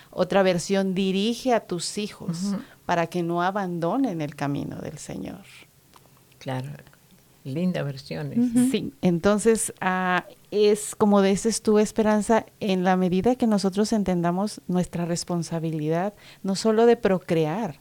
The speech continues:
Speaker 3: Ujú.
Speaker 1: sino desde el
Speaker 3: Exacto.
Speaker 1: momento que ese bebé está en nuestras manos, es, es no verlo tampoco como algo difícil de hacer, porque creo que con amor y con la ayuda del Señor y con su guía, podemos educar y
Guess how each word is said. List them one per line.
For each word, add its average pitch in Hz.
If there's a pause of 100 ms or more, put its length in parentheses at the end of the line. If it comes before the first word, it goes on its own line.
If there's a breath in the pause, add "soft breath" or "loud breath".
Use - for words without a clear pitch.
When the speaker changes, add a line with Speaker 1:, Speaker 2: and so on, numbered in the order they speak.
Speaker 3:
Ujú. 202
Speaker 1:
sino 180
desde 175
el 175
Speaker 3:
Exacto. 170
Speaker 1:
momento 214
que 254
ese 240
bebé 214
está 208
en 285
nuestras 214
manos, 175
es, - (320 loud breath)
es 214
no 247
verlo 247
tampoco 220
como 175
algo 196 (420)
difícil 202
de 160
hacer, - (440 loud breath)
porque 185
creo 202
que 240
con 196
amor 160
y 165
con 156
la 151
ayuda 185
del 190
Señor 165
y 170
con 156
su 151
guía, 185 (460 soft breath)
podemos 196
educar 185
y 202